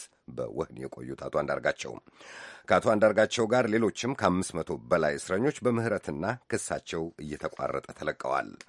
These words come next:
በሌላ በኩል ደግሞ ሰሞኑን የክስ መዝገባቸው እንዲቋረጥ ከተወሰነው አንድ መቶ ሠላሳ አምስት ግለሰቦችና ድርጅቶች ውስጥ የግንቦት ሰባት ሊቀመንበር ዶክተር ብርሃኑ ነጋና የኦሮሞ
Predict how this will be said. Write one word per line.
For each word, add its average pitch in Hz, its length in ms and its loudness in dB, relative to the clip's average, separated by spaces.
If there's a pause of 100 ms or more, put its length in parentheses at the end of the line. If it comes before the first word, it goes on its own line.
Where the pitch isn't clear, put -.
(400)
በሌላ 76 300 0
በኩል 85 280 -4
ደግሞ 90 320 0
ሰሞኑን 107 460 2
የክስ 107 420 -2
መዝገባቸው 95 600 0
እንዲቋረጥ 92 560 0
ከተወሰነው 98 680 -2
አንድ 95 260 0
መቶ 82 220 -4
ሠላሳ 78 440 0 (100)
አምስት 82 340 -2
ግለሰቦችና 71 680 -6 (120)
ድርጅቶች 73 480 -2
ውስጥ 185 180 -2 (440)
የግንቦት 135 520 4
ሰባት 123 380 4
ሊቀመንበር 107 500 2
ዶክተር 95 320 -2
ብርሃኑ 85 320 0
ነጋና 85 440 0 (160)
የኦሮሞ 71 540 0